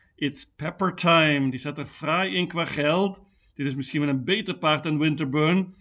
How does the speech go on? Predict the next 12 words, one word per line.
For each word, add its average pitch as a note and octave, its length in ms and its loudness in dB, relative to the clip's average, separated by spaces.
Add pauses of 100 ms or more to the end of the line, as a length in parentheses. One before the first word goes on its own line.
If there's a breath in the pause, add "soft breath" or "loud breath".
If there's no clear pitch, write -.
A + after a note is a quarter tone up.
(300 loud breath)
maar C#3 280 -8
It's D#3+ 120 -12
Pepper D3 280 -8
Time D3 280 0
heeft C#3 240 -4
heel G#3 380 0
slecht D3+ 320 -4
gelood. D3 460 -2
Paardje C#3+ 260 -8
van C#3 100 -6
Katja D3+ 260 -6
Melko. D3+ 760 0